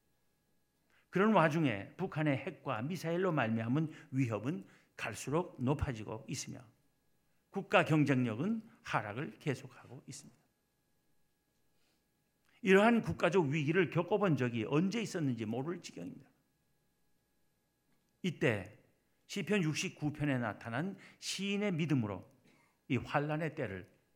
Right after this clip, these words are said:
잘 극복해 나가는 우리나라가 되도록 기도해야 할 것입니다. 이 위기의 때를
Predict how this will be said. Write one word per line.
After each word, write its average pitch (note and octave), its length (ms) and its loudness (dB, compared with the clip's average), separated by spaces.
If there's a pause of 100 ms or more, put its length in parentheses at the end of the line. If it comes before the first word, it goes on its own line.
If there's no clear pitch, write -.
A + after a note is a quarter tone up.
(300)
잘 G#2+ 420 -4
극복해 E3+ 480 -6
나가는 B2+ 440 0 (200)
우리나라가 C3+ 500 -2
되도록 F#2+ 500 -6 (540)
기도해야 F2+ 640 -8 (120)
할 - 160 -14
것입니다. - 360 -20 (3750)
이 G#3 140 4
위기의 F3+ 500 4
때를 D3 540 2